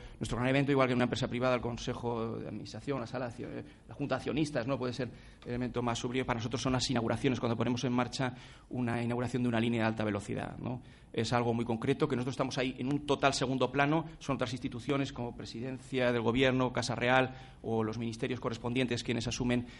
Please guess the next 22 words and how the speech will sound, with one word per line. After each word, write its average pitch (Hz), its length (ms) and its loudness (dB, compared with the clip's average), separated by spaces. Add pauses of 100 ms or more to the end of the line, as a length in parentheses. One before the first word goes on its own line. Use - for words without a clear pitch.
(120)
esa 131 220 -2
función 123 380 0
directa 120 260 0
del 120 60 0
protocolo, 131 460 2
pero 127 160 2
nosotros 143 320 0
sí 143 100 -4
que 131 80 0
somos 127 300 0
quienes 127 240 -2
organizamos 110 480 -2
esos - 180 -12
eventos. - 420 -10 (600)
Estamos 170 300 4
presentes 156 540 0
en 139 180 0
ferias 147 300 2
y 131 40 0
exposiciones, 151 600 4
dando 135 220 4
cobertura 127 540 4